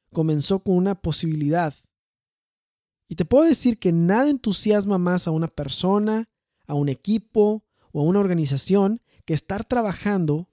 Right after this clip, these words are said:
por hacer realidad un sueño. La pregunta siempre es, ¿cómo convertir sueños en proyectos que se puedan ejecutar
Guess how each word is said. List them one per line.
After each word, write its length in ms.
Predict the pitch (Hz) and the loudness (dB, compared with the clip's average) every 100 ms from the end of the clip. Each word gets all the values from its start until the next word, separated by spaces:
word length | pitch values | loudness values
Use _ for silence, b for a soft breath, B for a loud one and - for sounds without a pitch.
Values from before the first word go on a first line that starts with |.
| _ | _
por 180 | 156 143 | -4 -2
hacer 260 | 135 165 | 0 -2
realidad 340 | 175 180 143 131 | -2 -2 -2 -4
un 140 | 131 | -4
sueño. 440 | 131 151 127 87 _ _ _ _ _ _ _ _ _ | -4 -4 -6 -8 _ _ _ _ _ _ _ _ _
La 180 | - 156 | -6 -2
pregunta 360 | 170 170 196 202 | 2 2 2 2
siempre 400 | 214 202 196 202 | 2 0 2 0
es, 140 | - _ _ _ _ _ _ _ _ _ | 0 _ _ _ _ _ _ _ _ _
¿cómo 240 | - 165 202 | 0 2 2
convertir 640 | 233 220 190 - 196 190 | 2 4 2 2 -2 -2
sueños 460 | - 156 151 151 - | -2 0 0 -2 -4
en 160 | 175 170 | -8 -4
proyectos 520 | 214 190 139 - 175 | 2 2 2 -4 -6
que 80 | 180 | -4
se 120 | 147 | -6
puedan 260 | - 147 160 | -6 -6 -6
ejecutar 640 | 165 - 196 156 147 - | -8 -12 -10 -8 -8 -12